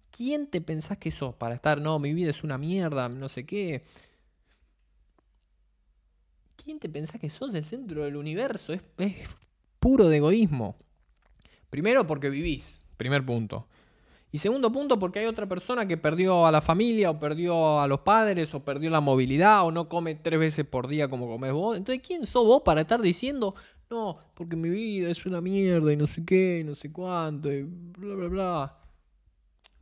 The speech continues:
Callate. Callate, empezá a agradecer, a ser agradecido. Primero con que vivís. Segundo con que está tu familia, aunque no lo sé, pero dependerá el caso. Lo que sea. Que tenés un techo,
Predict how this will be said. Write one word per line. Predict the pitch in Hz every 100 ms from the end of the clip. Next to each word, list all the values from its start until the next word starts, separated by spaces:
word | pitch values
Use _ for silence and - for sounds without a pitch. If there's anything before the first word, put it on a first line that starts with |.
| _
Callate. | 151 - 302 269 156 - 120 117 _ _ _ _ _ _ _ _
Callate, | - 120 - 214 175 147
empezá | 139 - 190
a |
agradecer, | 170 139 135 131 202 160
a | 127
ser | - 165
agradecido. | 151 131 139 185 143
Primero | 160 226 262
con | 170 156
que | 147
vivís. | 135 135 139 131 - - - -
Segundo | - - 180 226 196
con | 151 139
que | 143 135 - _ _
está | - 135
tu | 135
familia, | 123 135 151 143 135 120
aunque | 104 110 110
no | 110
lo | 113
sé, | 147 131
pero | 101 101
dependerá | 104 101 107 107
el | 113
caso. | 147 131 - 113 120 - - - _ _ _ _ _ _ _ _ _
Lo | 117
que | 113
sea. | - 160 127 107 110 _ _ _ - -
Que | -
tenés | 135 143 156
un | 147 135
techo, | 170 147 - 117